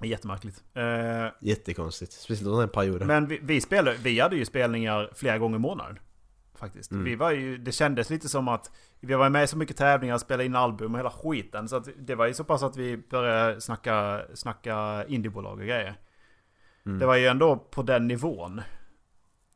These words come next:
Speaker 2: Ja.
Speaker 1: Och, eh, vi var jävligt tight. När vi, vi höll ju på, ska vi se, hela trean på gymnasiet och året efter egentligen.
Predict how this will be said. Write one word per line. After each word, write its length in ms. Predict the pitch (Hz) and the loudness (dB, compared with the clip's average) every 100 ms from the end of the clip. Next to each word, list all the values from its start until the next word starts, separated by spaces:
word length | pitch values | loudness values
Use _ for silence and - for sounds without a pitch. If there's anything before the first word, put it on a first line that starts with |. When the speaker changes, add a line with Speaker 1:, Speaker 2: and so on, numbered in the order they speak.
| - | -8
Speaker 2:
Ja. 180 | 90 87 | -4 -2
Speaker 1:
Och, 280 | 104 107 | -2 -2
eh, 160 | 104 104 | -4 -6
vi 220 | - 110 117 | -10 -8 -2
var 120 | 113 | -2
jävligt 680 | 101 98 139 101 110 120 - | -2 -4 -6 -6 -10 -12 -10
tight. 460 | 98 65 - - - _ | -10 -10 -14 -18 -20 _
När 120 | 117 | -14
vi, 320 | 104 101 - - - - _ | -12 -12 -16 -20 -20 -20 _
vi 200 | 131 117 | -8 -4
höll 120 | 110 | -2
ju 60 | 113 | -2
på, 420 | - 151 123 113 101 - - _ _ _ _ _ _ _ _ | 0 0 2 0 -2 -12 -20 _ _ _ _ _ _ _ _
ska 180 | - 131 | -14 -8
vi 100 | 120 | -6
se, 440 | 120 131 117 123 127 - _ | -2 0 0 0 -6 -14 _
hela 580 | 127 156 160 151 135 - - | -4 -2 2 4 4 0 -8
trean 320 | 165 147 120 | -2 0 0
på 60 | 123 | -4
gymnasiet 500 | 123 120 - 110 113 | -4 -4 -4 -8 -8
och 140 | 107 | -6
året 260 | 117 107 - | -4 -4 -6
efter 400 | - - - - | -10 -12 -12 -8
egentligen. 440 | 101 117 101 73 | -6 -6 -8 -12